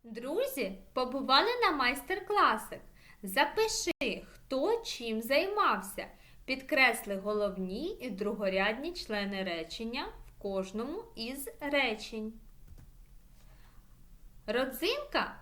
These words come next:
нанизувала на нитку намистинки. Читалочка з глини ліпила коників.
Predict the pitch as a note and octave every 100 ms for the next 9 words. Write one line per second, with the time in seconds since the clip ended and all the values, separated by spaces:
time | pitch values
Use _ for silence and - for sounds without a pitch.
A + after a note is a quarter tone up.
0 | - G#3 A3+ A#3 F#4+ A#4 A4 D4+ A3 G#3
1 | A3 A3+ A3+ F#4+ - - C4 G#3+ G#3+ G#3
2 | - - G3+ F#3 F#3 A3+ A3 E4+ - -
3 | - - - - - - - - - -
4 | - - - - - - - - - -
5 | - - - - - - - - - -
6 | - - - - - - - - - -
7 | - - - C4 C4 A#3 A#3+ G4 A#4 -
8 | - F#3+ - - G3 F#3+ G#3 G#3+ C4 A4+
9 | G4+ F#3+ - - F#3+ G3+ A3+ A#3 G#3+ G3+
10 | G3 - G3+ G3 F#3+ A3 - G4+